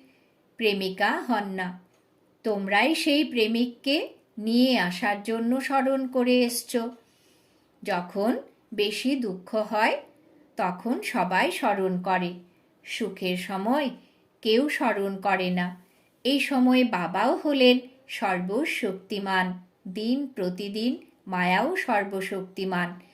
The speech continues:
তমপ্রধান হতে যাচ্ছে। এই জন্য এখন বাবা বলছেন, "মিষ্টি বাচ্চারা, দেহে অভিমানী হও, নিজেকে আত্মা মনে করে আমাকে স্মরণ করো, আর সাথে সাথে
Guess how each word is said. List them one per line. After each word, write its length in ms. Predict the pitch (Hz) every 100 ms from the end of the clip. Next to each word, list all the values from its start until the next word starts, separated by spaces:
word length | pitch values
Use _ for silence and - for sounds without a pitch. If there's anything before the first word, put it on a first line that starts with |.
| _ _
তমপ্রধান 840 | 214 185 208 220 247 226 254 262 269
হতে 480 | 233 220 240 311 - - -
যাচ্ছে। 640 | 226 247 233 - - 208 - - _ _ _ _ _ -
এই 200 | 240 277
জন্য 380 | 233 190 185 220
এখন 540 | 240 185 208 254 285
বাবা 340 | 180 170 226
বলছেন, 540 | 262 190 180 180 226 285 - _ _ _ -
"মিষ্টি 720 | 208 196 - - 247 262 392 - _ 208
বাচ্চারা, 720 | 185 175 - 214 226 392 523 - -
দেহে 380 | 254 285 285 208
অভিমানী 640 | 170 190 185 180 190 359
হও, 420 | - 175 156 - - _ _ _ _ _
নিজেকে 600 | 254 277 262 269 269 269 -
আত্মা 480 | 180 190 - 254 208
মনে 280 | 196 185
করে 440 | 180 208 208 269 - - _ _ 190
আমাকে 600 | 175 175 175 196 294 571
স্মরণ 500 | - 247 208 190 180
করো, 380 | 175 170 165 175 _ _ _ -
আর 200 | 220 226
সাথে 500 | 226 220 208 - 247
সাথে 600 | - 170 - 226 427